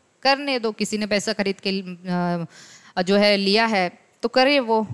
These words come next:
उसका बिजनेस कम से कम चले। अब क्या करें, किसको रोकें? सबको तो सुविधा चाहिए, सुविधा हमने दे दी है तो उनको, कुछ लोगों को तो पढ़ना है, कुछ लोगों को बस जो है नोट, अ,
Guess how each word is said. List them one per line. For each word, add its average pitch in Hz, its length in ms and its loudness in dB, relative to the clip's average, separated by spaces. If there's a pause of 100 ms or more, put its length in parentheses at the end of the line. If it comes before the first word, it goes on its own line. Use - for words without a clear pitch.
(120)
उसका 247 220 -4
बिजनेस 226 500 -2
कम 208 120 -4
से 196 160 -6
कम 202 120 -4
चले। 185 280 -2
अब - 280 -18
क्या 247 120 4
करें, 214 280 -2
किसको 196 260 -4
रोकें? 233 320 -2 (1120)
सबको 214 340 -2
तो 247 360 -2
सुविधा 214 340 0
चाहिए, 226 540 0
सुविधा 208 340 0
हमने 220 280 -2
दे 247 180 0
दी 240 200 -2
है 190 100 -2
तो 196 400 0
उनको, 226 400 2 (260)
कुछ - 180 -2
लोगों 233 280 0
को 240 100 -4
तो 247 120 -2
पढ़ना 220 320 0
है, 202 220 -4
कुछ - 260 -6
लोगों 233 220 -2
को 233 120 -4
बस 226 260 0
जो 226 80 -2
है 220 160 0
नोट, 214 300 -2
अ, - 80 -20